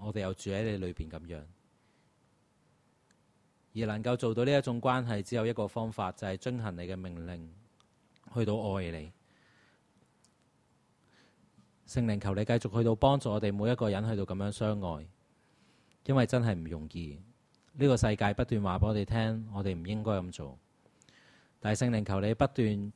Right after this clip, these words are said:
提醒我哋，記起耶穌基督嘅教訓，記起耶穌基督嘅命令嘅時候，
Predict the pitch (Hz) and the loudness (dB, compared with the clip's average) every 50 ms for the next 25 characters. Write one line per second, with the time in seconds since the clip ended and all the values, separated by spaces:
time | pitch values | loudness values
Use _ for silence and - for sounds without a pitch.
0 | _ _ - - 95 92 90 - 107 113 120 123 120 - 107 101 95 95 92 - | _ _ -6 -4 -2 -2 -2 0 0 0 2 2 2 2 2 0 0 -2 -2 0
1 | - 107 104 104 101 107 117 120 107 92 - - 117 107 117 110 123 104 110 101 | 0 2 2 2 2 2 2 2 0 0 0 -2 -2 -2 0 -2 0 0 -2 -2
2 | - - 90 92 95 92 - 101 95 95 95 95 - 104 104 107 113 120 101 85 | -2 -2 -2 -2 -2 -2 -4 -4 -6 -6 -8 -6 -4 -2 0 0 0 0 -2 -2
3 | 85 - 110 - 117 110 - 107 113 104 95 95 92 90 87 90 87 82 85 90 | -4 -4 -6 -2 -2 -4 -2 -2 -2 -2 -2 -4 -6 -4 -4 -4 -4 -6 -8 -10
4 | 90 95 90 - - 90 85 82 82 78 71 | -8 -8 -8 -8 -6 -8 -6 -4 -4 -6 -6